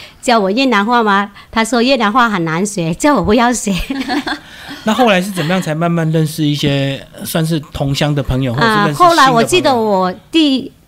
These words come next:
Speaker 1: 第一次走出去，就是因为我们的树林户政事务所有举办一些新住民的课程。
Speaker 2: 哦，
Speaker 1: 对，
Speaker 2: 嗯。
Speaker 1: 我就是在那里，呃，那个时候也是快接近来台湾三年了，其实已经三年多了吧。
Speaker 2: 嗯。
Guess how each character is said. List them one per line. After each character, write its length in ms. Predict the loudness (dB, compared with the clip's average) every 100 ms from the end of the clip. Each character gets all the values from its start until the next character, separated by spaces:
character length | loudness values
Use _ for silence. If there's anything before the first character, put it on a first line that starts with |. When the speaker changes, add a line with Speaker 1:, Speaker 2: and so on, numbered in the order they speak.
| _
Speaker 1:
第 180 | 2 2
一 40 |
次 160 | 2 0
走 200 | 0 -2
出 160 | -2
去， 160 | -2 -2
就 140 | -2
是 120 | 0 2
因 180 | 2
为 200 | 2 2 0
我 120 | -2
们 160 | 2 2
的 140 | 2
树 240 | 0 2
林 220 | 4 2 0
户 220 | -2 -2
政 160 | 0 -2
事 200 | -2 0
务 160 | 0
所 320 | 0 0 0 -4 -14 -6
有 140 | 0 2
举 240 | 0 -6
办 380 | 0 0 0 -2
一 60 | -4
些 240 | -2 -2
新 360 | -2 0 2 2
住 200 | 2 2
民 160 | 4
的 80 | 2
课 260 | 0 0 0
程。 240 | 0 0
Speaker 2:
哦， 340 | 2 0 -2 -8 -16 0
Speaker 1:
对， 120 | 2
Speaker 2:
嗯。 180 | 4 2
Speaker 1:
我 140 | 0
就 140 | 0 0
是 120 | 0
在 180 | 0 2
那 140 | 2
里， 280 | 0 -2 -2 -8 -20 -8
呃， 440 | 0 2 2 0 -4 _ -4
那 140 | -2
个 80 | 0
时 120 | 0
候 80 | 2
也 100 | 2
是 160 | 0 -4
快 280 | 0 0 0
接 220 | -2 -2
近 140 | 0
来 160 | 0 0
台 180 | -2 0
湾 220 | 0 -2
三 380 | -4 0 2 2
年 180 | 2 -2
了， 220 | -4 -8 _ _ _ _
其 160 | -8
实 120 | -4 0
已 100 | 0
经 200 | 2 2
三 420 | 2 0 0 -2
年 280 | 0 0 2
多 280 | 4 4 2
了 100 | 2
吧。 260 | 0 -2
Speaker 2:
嗯。 60 | -8